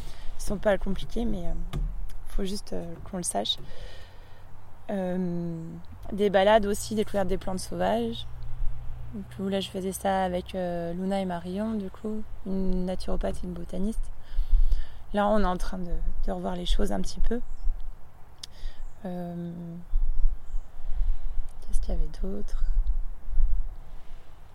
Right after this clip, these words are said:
Moi, je pense que c'est à peu près bien, parce qu'après, dans les ateliers jardin, il y a aussi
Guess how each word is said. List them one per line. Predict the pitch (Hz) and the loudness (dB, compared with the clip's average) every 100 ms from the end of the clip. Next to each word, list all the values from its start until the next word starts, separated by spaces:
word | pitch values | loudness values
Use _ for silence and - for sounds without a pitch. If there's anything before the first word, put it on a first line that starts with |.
| - - - - - - - - - - - - - - - 208 | -20 -20 -20 -20 -20 -20 -18 -12 -10 -6 -6 -2 2 4 4 0
Moi, | 180 | -4
je | |
pense | - 196 | -4 -4
que | - | -4
c'est | |
à | 185 | -4
peu | 180 | -4
près | - 202 | -4 -4
bien, | 202 226 | -2 0
parce | 208 - | 0 0
qu'après, | 208 - 220 | 0 4 6
dans | |
les | 208 196 | 6 2
ateliers | 190 202 190 202 | 0 0 0 2
jardin, | 196 190 196 220 | 4 6 6 4
il | |
y | 202 | -2
a | |
aussi | 185 - 208 | -6 -6 -4